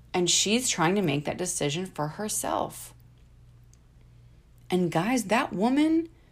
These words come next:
based on who she is, she's your weapon.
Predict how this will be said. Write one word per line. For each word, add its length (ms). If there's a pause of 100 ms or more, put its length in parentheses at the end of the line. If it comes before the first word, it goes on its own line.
(280)
based 260
on 120
who 140
she 340
is, 380 (760)
she's 400
your 140
weapon. 680